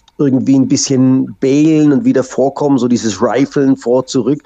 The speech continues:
Der Tom Brady weiß, was dann kommt und das macht ihn natürlich jetzt aus und auch seine Statistik, was für mich eben so,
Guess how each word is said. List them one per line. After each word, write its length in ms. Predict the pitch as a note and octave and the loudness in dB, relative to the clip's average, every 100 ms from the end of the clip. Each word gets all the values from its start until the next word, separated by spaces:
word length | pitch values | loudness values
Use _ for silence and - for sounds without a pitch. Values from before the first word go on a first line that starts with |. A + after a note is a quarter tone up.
| - - - | -14 -18 -6
Der 80 | A#2+ | -4
Tom 180 | B2+ | -2
Brady 280 | A2+ B2 C3 | -2 0 0
weiß, 240 | A2 D3 G3 | -2 -4 -4
was 100 | - | -4
dann 160 | G#2 | -6
kommt 320 | - G2+ G#2+ | -6 -8 -8
und 200 | - A2+ - | -6 -6 -4
das 260 | - A2 - | -6 -6 -6
macht 220 | B2+ - | -8 -4
ihn 100 | D3 | -2
natürlich 300 | B2+ C3+ C3+ | -2 0 -2
jetzt 200 | C3+ - | -2 -4
aus 280 | - D#3 - | -2 -2 0
und 200 | C3 C3 - - - | -2 -2 -4 -20 -10
auch 140 | C3 - | -8 -6
seine 260 | B2+ B2+ | -2 -2
Statistik, 540 | B2+ C3+ A3+ - C#3 G#2+ | -2 -2 -2 -2 -2 -2
was 140 | B2 | -4
für 120 | - | -2
mich 360 | B2+ A3 - D#3+ | 0 0 0 -2
eben 240 | C#3+ C3 | 0 0
so, 240 | - B2+ | 0 -2